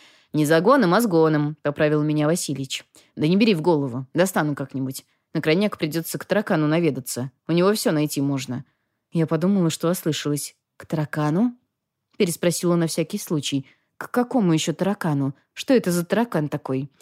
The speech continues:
«Да есть тут неподалёку одно заведение. Народ там выпивает и общается. И там же можно достать всякие устаревшие детали и устройства. Детали для ламповых телевизоров, для старых автомашин и вот такие водопроводные переходники».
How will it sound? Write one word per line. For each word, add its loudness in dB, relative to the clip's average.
«Да 2
есть 2
тут -8
неподалёку 2
одно 2
заведение. 0
Народ 0
там 0
выпивает 0
и 2
общается. -4
И -6
там 0
же 0
можно 0
достать 0
всякие -2
устаревшие -2
детали 0
и 2
устройства. -2
Детали 2
для 2
ламповых 0
телевизоров, 0
для 2
старых -2
автомашин -2
и -2
вот -2
такие 0
водопроводные 2
переходники». -2